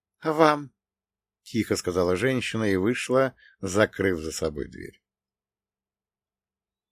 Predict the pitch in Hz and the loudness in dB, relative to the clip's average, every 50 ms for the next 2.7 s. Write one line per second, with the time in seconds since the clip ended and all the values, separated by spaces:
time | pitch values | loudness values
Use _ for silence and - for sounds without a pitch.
0 | _ _ _ _ _ _ _ _ _ _ _ _ _ _ _ _ _ _ _ _ | _ _ _ _ _ _ _ _ _ _ _ _ _ _ _ _ _ _ _ _
1 | _ _ _ _ _ _ _ - 101 90 110 156 170 160 - - - - - 113 | _ _ _ _ _ _ _ -8 -2 4 6 8 8 8 6 0 -4 0 2 4
2 | 117 120 107 98 - 101 98 92 87 76 65 58 - - | 4 4 4 2 2 2 2 2 0 -2 -4 -6 -8 -8